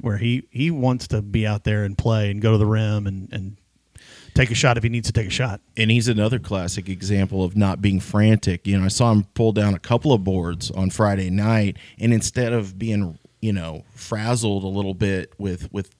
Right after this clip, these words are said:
Speaker 2: where he needs to go with the ball next, casually pops it back out, gets a reset. I mean, he just seems more mature in a span of a month, thirty days. Uh, hats off, for sure.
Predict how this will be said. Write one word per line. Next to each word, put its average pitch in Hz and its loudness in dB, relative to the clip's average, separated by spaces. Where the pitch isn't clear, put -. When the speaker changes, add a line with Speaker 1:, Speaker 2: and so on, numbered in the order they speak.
Speaker 2:
where 104 -2
he 101 -4
needs 98 -4
to 104 -8
go 95 -4
with 92 -6
the 90 -12
ball 92 -6
next, 95 -6
casually 113 -4
pops 95 -12
it 73 -8
back 92 -8
out, 92 -4
gets 110 0
a 107 2
reset. 98 2
I - -2
mean, 113 4
he 113 4
just 117 0
seems 113 2
more 107 6
mature 110 2
in 107 2
a 110 4
span 110 2
of 107 0
a 113 -4
month, 107 -2
thirty 107 -4
days. - -8
Uh, 92 -6
hats 123 -4
off, 98 -2
for - -8
sure. 90 -2